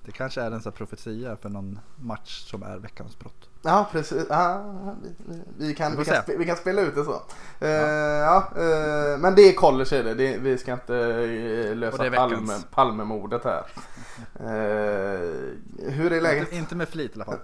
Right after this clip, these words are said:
Speaker 2: Nej.
Speaker 1: Eh, jo, men det är jätte-, jättebra, höll jag på att säga. Det är, jag sa det till dig innan att jag är gräsänkling nu.
Speaker 2: Ja.
Speaker 1: Höst-, höstlov här i Uppsala. Det är läslov som vår vän Olof, Ol-, Olof Olle Westman brukar säga.
Speaker 2: Aha.
Speaker 1: Eh, nej, men så att det, det är fint.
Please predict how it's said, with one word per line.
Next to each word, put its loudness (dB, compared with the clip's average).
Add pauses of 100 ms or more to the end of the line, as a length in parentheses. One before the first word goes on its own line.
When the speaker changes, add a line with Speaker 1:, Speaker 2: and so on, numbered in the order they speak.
(120)
Speaker 2:
Nej. 4 (520)
Speaker 1:
Eh, -6
jo, -2
men -4
det -4
är 0
jätte-, -12 (100)
jättebra, -10
höll -8
jag -12
på -18
att -18
säga. -12
Det -10
är, -8 (100)
jag -10
sa -14
det -10
till -14
dig -10
innan -10
att -14
jag -10
är -12
gräsänkling -12
nu. -12 (360)
Speaker 2:
Ja. 4 (180)
Speaker 1:
Höst-, -14 (100)
höstlov -12
här -10
i -14
Uppsala. -14
Det -14
är -14
läslov -10
som -14 (680)
vår -12
vän -10
Olof, -12 (840)
Ol-, -14
Olof -8
Olle -6
Westman -6
brukar -8
säga. -8 (400)
Speaker 2:
Aha. -4
Speaker 1:
Eh, -6
nej, 0
men 0
så -8
att -10
det, -2
det -6
är -2
fint. -10